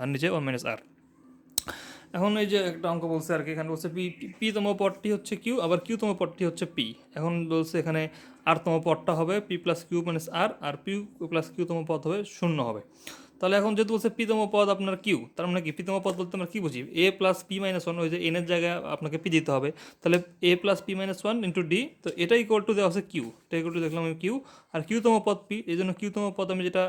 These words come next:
সমীকরণটা সেটা লিখলাম, লিখে লিখলাম এটা equal to p। এখন এই দুটো এখন আমি যোগ বিয়োগ করি, যোগ বিয়োগ করলে এখানে, আচ্ছা, বিয়োগ করলে আমার হচ্ছে এ থেকে এ বিয়োগ যাবে, বিয়োগ যায় এখানে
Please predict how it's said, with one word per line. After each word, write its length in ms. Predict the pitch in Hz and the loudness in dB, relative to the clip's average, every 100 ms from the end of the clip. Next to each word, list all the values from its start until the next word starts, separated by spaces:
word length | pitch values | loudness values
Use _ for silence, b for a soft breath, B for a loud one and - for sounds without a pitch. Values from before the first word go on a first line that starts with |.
| 151 | 0
সমীকরণটা 360 | 170 170 175 175 | -4 -2 -2 -2
সেটা 120 | 165 175 | 0 0
লিখলাম, 200 | 160 226 202 | 2 0 0
লিখে 140 | 151 170 | 2 0
লিখলাম 180 | 160 196 | 0 0
এটা 100 | 156 147 | 2 2
equal 180 | 147 143 165 | 2 0 -2
to 40 | - | -4
p। 20 | 175 - B B B B B 170 | -4 -4 B B B B B 0
এখন 140 | 208 208 185 | 2 4 4
এই 60 | 220 | 6
দুটো 120 | 220 | 6
এখন 120 | 196 208 | 4 2
আমি 100 | 196 180 | 0 2
যোগ 100 | 190 175 | 2 2
বিয়োগ 160 | 185 175 | 0 2
করি, 120 | 160 170 165 156 | 0 -2 -2 -2
যোগ 100 | 165 | 0
বিয়োগ 120 | 170 165 | 0 -2
করলে 180 | 165 165 160 | 0 2 2
এখানে, 220 | 156 160 160 160 | 2 0 0 0
আচ্ছা, 140 | 151 147 | -2 0
বিয়োগ 160 | 160 165 165 | 2 2 2
করলে 160 | 165 165 | 4 4
আমার 140 | 160 160 | 4 2
হচ্ছে 180 | 160 165 156 160 | 2 0 2 0
এ 20 | 160 | 2
থেকে 140 | 156 156 | 2 2
এ 40 | 147 | 4
বিয়োগ 160 | 147 143 | 0 2
যাবে, 140 | 147 170 202 | 0 0 0
বিয়োগ 160 | 160 147 139 | 0 2 2
যায় 120 | 147 | 2
এখানে 160 | 143 139 | 0 -2